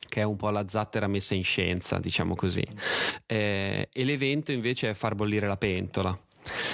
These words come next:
Quindi, mm, mi sono trovato in alcune situazioni lavorative, perché comunque avevo il desiderio di cambiare, a rimettere in discussione tante cose, eh, fallendo, e quindi rendendomi conto che... Eh,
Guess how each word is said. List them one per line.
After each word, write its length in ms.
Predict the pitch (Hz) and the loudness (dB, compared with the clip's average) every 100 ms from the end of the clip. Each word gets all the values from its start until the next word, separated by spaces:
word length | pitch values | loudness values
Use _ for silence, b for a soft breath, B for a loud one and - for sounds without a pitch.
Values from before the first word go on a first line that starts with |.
| B | B
Quindi, 960 | - 117 120 117 110 104 104 101 104 - - 113 | -4 -2 0 2 2 2 2 0 -2 -4 -4 -2
mm, 200 | 104 104 | 0 2
mi 80 | 110 | 0
sono 220 | - 113 | 0 -2
trovato 500 | 117 117 120 104 - | -2 0 2 0 -2
in 80 | 104 | -2
alcune 280 | 101 - 107 | -2 0 -2
situazioni 380 | - 107 - 107 | 0 -2 0 0
lavorative, 480 | 101 101 98 127 107 | 2 0 0 0 -2
perché 200 | - 95 | -4 -4
comunque 300 | 104 117 107 | -2 0 2
avevo 180 | 104 | 2
il 60 | 101 | 0
desiderio 400 | 101 95 107 101 | -2 0 0 0
di 80 | 101 | 0
cambiare, 680 | 107 101 110 113 101 95 95 | -2 -2 0 2 0 -2 -6
a 220 | - 107 | -4 0
rimettere 400 | 101 107 113 - | 0 2 0 0
in 60 | 104 | 0
discussione 540 | 101 - - 117 101 | 0 -2 -4 0 0
tante 300 | 98 104 101 | 0 0 -2
cose, 580 | - 107 98 101 127 170 B B B B B | -2 0 0 0 0 -2 B B B B B
eh, 460 | 110 98 95 95 - | 0 2 2 0 -2
fallendo, 760 | - 110 107 98 87 98 151 - B B B B B B B | -2 0 2 0 0 0 -2 -4 B B B B B B B
e 120 | - | -4
quindi 260 | 123 143 123 | 0 2 2
rendendomi 420 | 110 113 120 147 | 2 0 0 -2
conto 360 | - 120 139 123 | 0 -2 -2 -4
che... 440 | - 110 123 - | 0 0 0 -2
Eh, 160 | - - | -6 -4